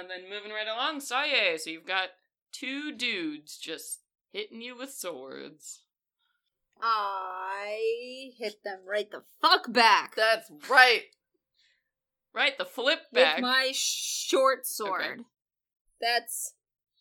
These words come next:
Speaker 2: uh, modified twenty.
Speaker 1: Nice, nice, nice.
Speaker 2: And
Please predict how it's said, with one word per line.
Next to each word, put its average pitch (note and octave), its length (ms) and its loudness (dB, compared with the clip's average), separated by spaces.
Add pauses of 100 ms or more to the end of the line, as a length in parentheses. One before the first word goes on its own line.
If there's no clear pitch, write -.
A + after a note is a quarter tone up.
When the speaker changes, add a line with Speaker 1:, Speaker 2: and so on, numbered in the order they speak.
(320)
Speaker 2:
uh, A#3+ 280 8
modified A#3+ 640 8
twenty. F3+ 640 -8 (600)
Speaker 1:
Nice, C#3+ 260 -10
nice, D#3 200 -10
nice. - 460 -6 (1200)
Speaker 2:
And A3+ 840 -6